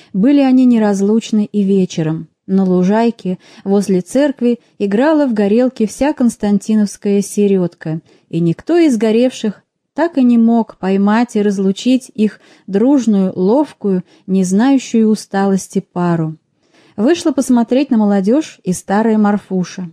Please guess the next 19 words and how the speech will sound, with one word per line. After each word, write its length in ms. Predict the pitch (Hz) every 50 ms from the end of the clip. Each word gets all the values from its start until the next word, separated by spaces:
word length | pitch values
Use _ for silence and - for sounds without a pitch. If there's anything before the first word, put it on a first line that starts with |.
| _ _ _ _ - - _
Раскрасневшиеся 960 | 196 208 202 - - 208 220 214 - 240 233 262 269 - - 220 208 - -
Серёжа 520 | - - - 226 220 240 240 233 202 202 202
и 180 | - _ 196
Анюта, 560 | 196 196 196 202 220 269 330 320 - - 175 - _ _ - - - - - 208
держась 500 | 175 190 185 185 - 226 233 233 202 202
за 220 | 214 240 285 311
руки, 360 | 277 226 - - 160 165 156 -
подбежали 640 | - 190 190 190 190 190 185 175 202 220 247 254 240
к 140 | 233 - -
ней. 360 | 180 175 175 165 156 165 160 - _ _ _ _ _
«Я, 420 | - 190 180 233 240 240 220 180 175
я 260 | 185 180 202 254 294 277
скажу», — 520 | - - - 214 202 190 190 185 170 - _ _ - -
опередила 560 | 175 - - 190 185 190 185 - 240 247 240
его 420 | 226 208 208 208 202 214 214 208 -
Анюта. 560 | - 196 214 214 220 208 180 - - 160 160 - _ _ _ _ -
«Марфуш, 640 | - 202 247 302 - - 330 262 190 - - - _ -
разними 580 | 190 220 262 240 254 277 302 311 330 311 277 214
нас. 380 | 190 190 175 160 - - -